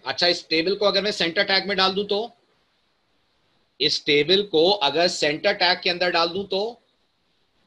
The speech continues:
तो भी same output आएगा, कोई फर्क नहीं पड़ेगा। Center tag भी वही करेगा जो table का align attribute करता है। बस फर्क कितना होगा,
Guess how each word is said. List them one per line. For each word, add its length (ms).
तो 140
भी 140
same 320
output 340
आएगा, 380
कोई 180
फर्क 280
नहीं 140
पड़ेगा। 420
Center 400
tag 300
भी 120
वही 260
करेगा 400
जो 100
table 400
का 140
align 380
attribute 460
करता 280
है। 160
बस 220
फर्क 200
कितना 260
होगा, 300